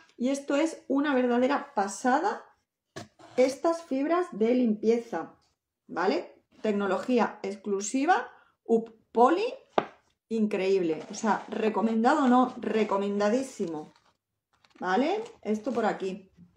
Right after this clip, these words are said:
la fibra de limpiar los cristales. Después,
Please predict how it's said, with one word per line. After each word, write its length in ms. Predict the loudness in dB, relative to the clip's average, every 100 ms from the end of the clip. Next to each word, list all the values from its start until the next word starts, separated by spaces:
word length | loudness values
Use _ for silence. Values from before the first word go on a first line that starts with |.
| -20 -20 -20 -20 _ -8
la 100 | -6
fibra 320 | -2 0 2
de 100 | 4
limpiar 280 | 2 0 -2
los 140 | -2 -4
cristales. 600 | -8 -12 -4 -2 -2 0
Después, 680 | -2 -2 2 2 2 -8